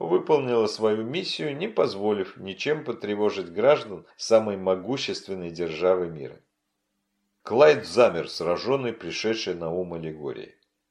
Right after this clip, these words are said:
Похоже, автоматическая коробка передач выполняла в этом автобусе функцию правительства.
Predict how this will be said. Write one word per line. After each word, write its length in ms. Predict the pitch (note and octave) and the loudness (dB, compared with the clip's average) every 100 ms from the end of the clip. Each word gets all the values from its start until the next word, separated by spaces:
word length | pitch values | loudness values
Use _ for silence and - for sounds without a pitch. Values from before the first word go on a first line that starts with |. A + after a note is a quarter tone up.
| _ _ _ | _ _ _
Похоже, 460 | G#2+ A2 - E3+ C#3+ | 2 4 4 4 4
автоматическая 960 | - B2 A#2+ A#2 D3 - B2 - G2+ | 4 0 0 0 -4 -6 -6 0 0
коробка 500 | F#2 F#2 G#2 A#2+ - | 4 6 6 4 -2
передач 640 | F2 F2+ D#2+ D2+ A2 E3+ - | -4 -4 -6 2 4 4 0
выполняла 600 | G#2+ F2+ F2+ G2 A#2 F#2 | -4 0 0 4 4 4
в 60 | |
этом 280 | F#2+ E2 D#2+ | 0 -4 -6
автобусе 580 | D#2 - D3+ D#3 D3+ C3 | -6 -2 -2 -2 -4 -6
функцию 600 | - A#2+ A#2+ B2 - A2+ | -6 -6 -6 -6 -6 -4
правительства. 840 | - G2 A2 F2 D2+ C2+ - - | 2 2 2 -8 -14 -16 -16 -18